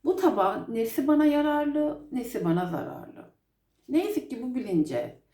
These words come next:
yüzlerce diyet, yüzlerce ilaç, onlarca iğneden sonra karar verdim ve şu an kendi diyetisyenimin kendim olması kararındayım. Evet, bu sürecimde bir diyetisyenle hareket ediyorum çünkü bilmiyorum.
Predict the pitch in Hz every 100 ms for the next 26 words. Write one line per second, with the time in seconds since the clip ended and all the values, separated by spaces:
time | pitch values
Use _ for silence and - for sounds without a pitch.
0 | _ _ _ _ 208 202 202 196 196 180
1 | 139 117 - - - - 160 165 156 170
2 | 180 170 170 156 143 - - - 170 170
3 | 170 185 190 180 170 - 180 175 180 180
4 | 175 165 170 - 175 - - - - 220
5 | 254 247 247 277 277 294 - _ _ _
6 | - 240 302 349 320 285 262 277 247 247
7 | 277 254 208 247 233 190 147 - - 160
8 | 135 - 160 - - - _ _ _ _
9 | - 294 - - 220 254 269 226 220 214
10 | 185 190 190 - 190 175 175 170 - 175
11 | 180 165 170 175 202 226 - - - 269
12 | 262 254 180 131 - - -